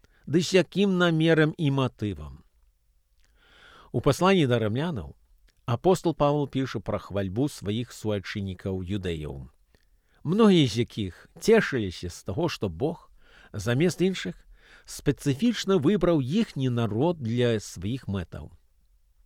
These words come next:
І сапраўды так. Бог выбраў ізраільскі народ з тою мэтаю, каб праз яго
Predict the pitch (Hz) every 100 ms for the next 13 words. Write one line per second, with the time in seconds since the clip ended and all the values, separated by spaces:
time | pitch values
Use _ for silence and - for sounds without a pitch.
0 | _ _ - 139 - 101 110 104 135 240
1 | 220 _ _ _ _ _ _ - - -
2 | 104 196 190 110 160 190 185 180 135 147
3 | 185 - - 170 160 156 185 - - 190
4 | 220 156 214 233 123 92 - _ _ -
5 | - 147 - 156 135 143 131 156 208